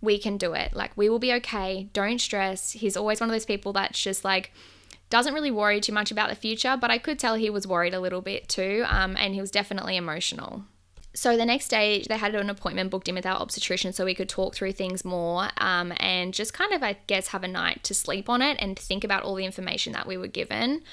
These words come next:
So we walk into our appointment the next day, and, um, our obstetrician was amazing. She was so good, um, but she did kind of just give us all of the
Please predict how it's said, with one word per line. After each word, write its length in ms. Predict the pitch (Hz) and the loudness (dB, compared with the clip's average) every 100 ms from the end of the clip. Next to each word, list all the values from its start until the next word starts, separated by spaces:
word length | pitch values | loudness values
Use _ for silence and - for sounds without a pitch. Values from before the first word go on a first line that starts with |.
| - - - | -20 -20 -10
So 200 | - 233 | 0 4
we 120 | 226 | 4
walk 260 | 220 226 226 | 4 0 2
into 380 | 262 247 262 247 | 0 2 2 2
our 160 | 226 | 0
appointment 420 | 220 214 202 202 196 | -2 -2 -4 -4 -4
the 80 | |
next 280 | 196 185 - | -4 -4 -2
day, 580 | 170 175 180 180 185 - - - | -2 0 0 0 -2 -6 -10 -4
and, 920 | 202 190 190 190 190 190 196 196 196 - | -2 -2 -4 -4 -4 -4 -4 -4 -6 -4
um, 160 | 196 196 | -4 -2
our 100 | - | -4
obstetrician 880 | 208 - 208 185 180 185 190 190 - | -4 -4 -4 -2 -2 -2 -4 -6 -6
was 180 | 202 196 | -6 -4
amazing. 560 | - 214 190 190 180 185 | -2 -2 -2 -2 -4 -4
She 120 | - | -4
was 100 | - | -2
so 160 | 320 | 0
good, 360 | 294 226 220 220 - - - - - | 0 2 2 0 -6 -16 -18 -18 -4
um, 420 | 196 190 190 190 | -2 -2 -2 -2
but 220 | 190 185 | 0 0
she 140 | - 220 | 0 0
did 180 | 214 226 | -2 2
kind 180 | 214 | 2
of 80 | 202 | 2
just 220 | 196 196 | 0 -2
give 160 | - 185 | -2 -2
us 180 | 190 - | -2 -2
all 160 | 196 180 | -2 -2
of 160 | 180 | -2
the 360 | 190 180 175 | -4 -4 -4